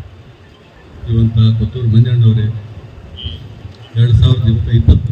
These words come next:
ವರ್ಷದ ಕಾಂಗ್ರೆಸ್ ಅಭ್ಯರ್ಥಿಯಾದಂಥ ಕಾಂತಾರಣ್ಣವರೇ ಮತ್ತು ಎಲ್ಲ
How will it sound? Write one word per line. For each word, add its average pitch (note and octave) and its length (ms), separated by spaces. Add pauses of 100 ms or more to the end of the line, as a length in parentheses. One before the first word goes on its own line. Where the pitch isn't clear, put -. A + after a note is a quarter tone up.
ವರ್ಷದ A2+ 240 (1700)
ಕಾಂಗ್ರೆಸ್ A2+ 420
ಅಭ್ಯರ್ಥಿಯಾದಂಥ A2+ 560 (420)
ಕಾಂತಾರಣ್ಣವರೇ A2 680 (720)
ಮತ್ತು - 220 (120)
ಎಲ್ಲ C3 180